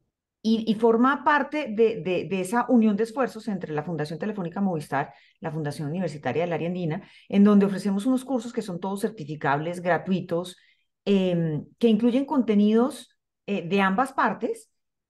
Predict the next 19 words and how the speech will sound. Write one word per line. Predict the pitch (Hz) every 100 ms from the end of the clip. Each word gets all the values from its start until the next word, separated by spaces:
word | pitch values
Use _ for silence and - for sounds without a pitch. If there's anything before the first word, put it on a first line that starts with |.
| _
que | 233
están, | 226 254 226 233 233 - - _
eh, | 220 254 247
eh, | 226
digamos, | 196 196 220 233
distribuidos | 254 240 214 202 226
de, | 240 226
de, | 185 180 -
en, | 185 180
en | 190 196
dos | 247 247
frentes | 269 226 220
principales. | 233 202 - 120 117
Son | 175
ciento | 175 262 247 262
veinte | 254 254
horas | 247 240
de | 240
formación | 240 247 254 233 214